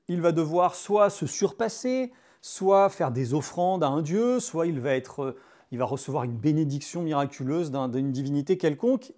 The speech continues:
et qui fait qu'il va être réhabilité. Mais il n'y a pas vraiment de morale, de leçon à tirer ou de quoi que ce soit.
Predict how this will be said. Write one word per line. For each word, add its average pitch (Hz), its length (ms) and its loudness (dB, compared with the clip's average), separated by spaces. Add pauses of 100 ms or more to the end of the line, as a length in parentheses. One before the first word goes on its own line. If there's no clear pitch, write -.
et 220 120 2
qui - 140 -2
fait 269 220 0
qu'il 202 200 0
va 175 120 6
être 196 260 0
réhabilité. 151 640 -2 (720)
Mais - 20 -6
il 131 40 0
n'y 123 60 0
a - 20 -2
pas 160 160 6
vraiment 151 680 0
de 123 100 -6
morale, 135 600 0 (160)
de 117 180 -8
leçon 127 420 -4
à 120 80 -2
tirer 131 500 -4
ou 120 120 -8
de 117 100 -6
quoi 120 180 -6
que - 60 -14
ce - 120 -18
soit. - 200 -18